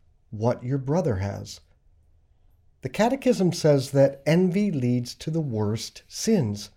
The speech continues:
It was envy that fueled the first murder of human history when Cain killed Abel out of envy.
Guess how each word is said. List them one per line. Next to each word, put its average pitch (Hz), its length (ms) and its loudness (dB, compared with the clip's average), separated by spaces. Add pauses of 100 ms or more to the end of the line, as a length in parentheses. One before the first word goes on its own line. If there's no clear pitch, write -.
(760)
It - 100 -12
was 135 200 -4 (100)
envy 147 480 2 (600)
that 117 180 -12 (140)
fueled 160 420 0
the 127 80 -8
first 143 480 -2
murder 117 640 0
of 104 140 -10
human 139 300 2
history 120 580 -2 (500)
when 107 220 -8 (100)
Cain 143 580 -2 (120)
killed 123 460 0 (140)
Abel 131 560 -2
out 104 140 -4
of 104 140 -2
envy. 107 400 -2